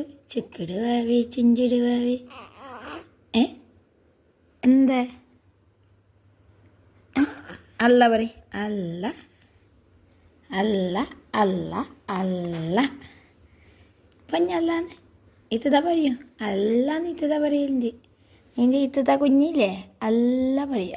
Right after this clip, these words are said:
അല്ല പറയ്. ഉം, ഇത്തതാ കുഞ്ഞ് പറയുന്നത് അല്ല. തലയ്ക്ക് പോകോ? അല്ല, പനിയുണ്ട് കുഞ്ഞിക്ക്.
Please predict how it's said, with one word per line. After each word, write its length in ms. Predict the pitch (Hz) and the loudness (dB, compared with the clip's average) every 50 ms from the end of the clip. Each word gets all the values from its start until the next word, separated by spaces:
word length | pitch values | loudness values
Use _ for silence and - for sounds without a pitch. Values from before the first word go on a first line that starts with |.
| - | -6
അല്ല 380 | 220 226 233 233 233 233 240 240 254 | -4 -4 -2 -2 -2 -2 -2 -4 -6
പറയ്. 300 | 247 247 - - - - - _ - _ _ _ _ _ _ _ _ _ _ _ _ _ _ _ _ _ _ _ _ _ _ - | -8 -10 -16 -18 -18 -18 -20 _ -20 _ _ _ _ _ _ _ _ _ _ _ _ _ _ _ _ _ _ _ _ _ _ -6
ഉം, 360 | 226 220 220 214 214 214 208 202 220 - - | -4 -2 0 0 -2 -2 -4 -6 -8 -10 -10
ഇത്തതാ 280 | 220 196 233 208 208 220 | -10 -8 -8 -6 -6 -4
കുഞ്ഞ് 220 | 220 233 226 240 240 247 | -2 0 0 0 0 0
പറയുന്നത് 400 | 247 262 262 254 254 247 - - - _ _ _ - 226 | -2 -2 0 0 -2 -2 -6 -16 -20 _ _ _ -6 -2
അല്ല. 520 | 226 226 226 233 226 226 233 226 220 - _ _ - - | 0 2 2 2 2 2 2 0 -2 -4 _ _ -8 -4
തലയ്ക്ക് 300 | 233 233 247 240 - - | -4 -4 -4 -6 -6 -4
പോകോ? 280 | 262 269 277 277 226 180 185 - - _ _ _ _ _ _ _ _ _ _ _ _ _ _ _ _ _ _ _ _ _ _ _ _ _ _ _ _ _ _ _ _ _ _ _ _ _ _ _ _ _ _ - - - - 214 | -2 -2 -2 -2 -4 -4 -6 -8 -14 _ _ _ _ _ _ _ _ _ _ _ _ _ _ _ _ _ _ _ _ _ _ _ _ _ _ _ _ _ _ _ _ _ _ _ _ _ _ _ _ _ _ -20 -20 -18 -14 -10
അല്ല, 120 | 190 160 160 - - | -10 -10 -10 -8 -6
പനിയുണ്ട് 440 | 233 233 220 208 185 185 196 202 214 | -4 -2 -2 0 0 -2 -2 -2 -4
കുഞ്ഞിക്ക്. 360 | 208 190 180 175 - - | -4 -6 -8 -8 -10 -14